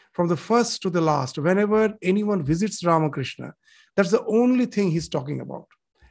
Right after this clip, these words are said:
and nothing else. And that's why he's in search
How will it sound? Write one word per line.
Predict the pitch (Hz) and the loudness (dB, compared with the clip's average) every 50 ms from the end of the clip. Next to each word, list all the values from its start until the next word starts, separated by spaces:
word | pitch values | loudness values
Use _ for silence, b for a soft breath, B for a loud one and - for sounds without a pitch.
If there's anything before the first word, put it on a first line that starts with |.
| _ - | _ -8
and | 127 127 | -6 -4
nothing | 139 180 190 185 214 208 - - - | -2 -2 -2 -2 -4 -4 -4 -6 -8
else. | 156 139 123 - - - - - _ _ _ _ _ _ _ _ _ _ _ _ _ _ - | -10 -10 -10 -10 -10 -12 -12 -14 _ _ _ _ _ _ _ _ _ _ _ _ _ _ 0
And | 170 165 147 | 0 2 4
that's | 185 202 202 202 - - | 4 4 2 2 -2 0
why | 214 208 208 214 - | 2 2 2 2 0
he's | - 139 185 196 170 - 202 | -4 -4 -4 -2 -2 -2 -2
in | 175 160 | -2 -2
search | - - - 220 233 233 233 - | -2 -2 2 2 2 2 0 -2